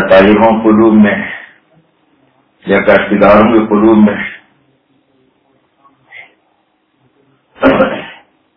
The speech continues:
ہو سکتا ہے۔ ہم پڑھنے اور پڑھانے والے،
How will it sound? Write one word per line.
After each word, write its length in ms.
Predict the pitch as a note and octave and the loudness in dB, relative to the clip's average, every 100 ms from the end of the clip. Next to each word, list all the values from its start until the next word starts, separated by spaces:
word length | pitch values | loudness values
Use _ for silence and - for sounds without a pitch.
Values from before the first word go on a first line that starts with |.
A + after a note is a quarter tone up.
| _ _ _ _ _ _ _ _ _ _ _ | _ _ _ _ _ _ _ _ _ _ _
ہو 120 | G#2+ A2+ | -4 -4
سکتا 340 | G2 - - | -6 -6 -4
ہے۔ 160 | - - - - _ _ _ _ _ _ _ _ _ _ | -4 -8 -16 -20 _ _ _ _ _ _ _ _ _ _
ہم 160 | F#2+ F#2+ | -8 -4
پڑھنے 340 | F#2 F#2 G2 F#2+ | -2 -2 -2 -2
اور 140 | F2 E2+ | -2 -4
پڑھانے 360 | F2 F#2+ F#2+ E2+ | -4 -2 0 0
والے، 300 | E2+ D#2+ | -2 -4